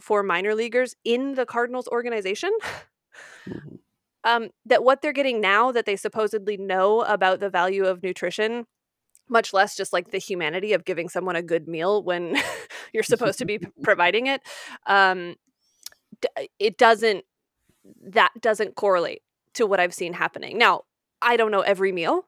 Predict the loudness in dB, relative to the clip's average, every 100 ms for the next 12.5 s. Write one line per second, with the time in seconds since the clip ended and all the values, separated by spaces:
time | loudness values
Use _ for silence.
0 | -2 0 4 4 2 -2 -4 -4 -2 0
1 | 0 0 0 -2 0 -2 -2 -4 -4 -2
2 | -2 -2 -6 -8 -6 -8 -8 -12 -16 -20
3 | -10 2 6 6 4 0 0 -2 -2 -4
4 | -4 -8 -2 2 2 2 0 -2 -16 -20
5 | _ _ _ -2 -2 2 2 2 0 -4
6 | 0 -2 0 0 2 2 2 -4 _ -18
7 | -8 -2 2 2 2 2 2 0 -4 -4
8 | -2 -4 -2 -4 0 0 0 0 -2 -6
9 | -8 _ _ _ _ _ -6 -4 0 0
10 | 0 -2 -8 -4 -2 -2 -2 -4 0 2
11 | 2 0 -2 -4 -4 -2 0 0 0 -4
12 | 0 0 0 -8